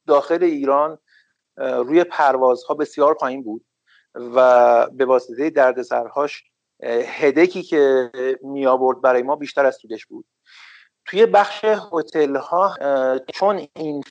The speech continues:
فرهنگ جا نیفتاده بود و هنوزم که هنوز راستش اون چیزی که من دارم می‌بینم یه مقدار سخته، اه، اه، م-، قصهٔ مسئولیت پذیری رو داشتیم.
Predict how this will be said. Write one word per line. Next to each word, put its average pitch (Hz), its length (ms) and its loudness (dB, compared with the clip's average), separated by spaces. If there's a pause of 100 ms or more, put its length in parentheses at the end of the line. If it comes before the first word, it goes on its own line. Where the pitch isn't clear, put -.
(120)
فرهنگ 139 1400 0
جا 131 280 0
نیفتاده 131 480 -2
بود 127 180 -8
و 131 40 0
هنوزم 147 500 -2
که 143 160 -8
هنوز 127 280 -4
راستش 131 520 -4 (220)
اون 135 140 -18
چیزی 123 160 -18
که 135 60 -12
من 123 140 -2
دارم 123 180 2
می‌بینم 123 240 -6
یه 123 60 -6
مقدار 123 220 0
سخته، 135 600 -2 (640)
اه، 135 260 0 (300)
اه، 131 340 0 (320)
م-، 147 140 -6 (140)
قصهٔ - 260 2
مسئولیت 156 640 -2
پذیری 147 420 -2
رو 170 140 0
داشتیم. 110 460 -4